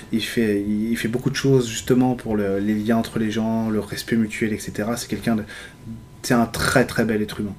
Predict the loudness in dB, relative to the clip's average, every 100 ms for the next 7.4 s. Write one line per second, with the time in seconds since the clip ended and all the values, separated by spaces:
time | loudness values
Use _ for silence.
0 | -6 -4 -2 -4 -6 -10 -8 -6 -6 -10
1 | -14 -16 -12 -2 6 8 10 8 6 4
2 | 0 0 2 2 4 4 2 -2 -2 0
3 | 2 2 4 4 4 2 0 0 2 2
4 | 4 4 4 0 -10 -18 -12 0 2 4
5 | 2 0 -2 4 4 4 2 2 2 0
6 | -2 -4 0 2 2 -2 -6 -6 -4 -4
7 | 0 2 2 0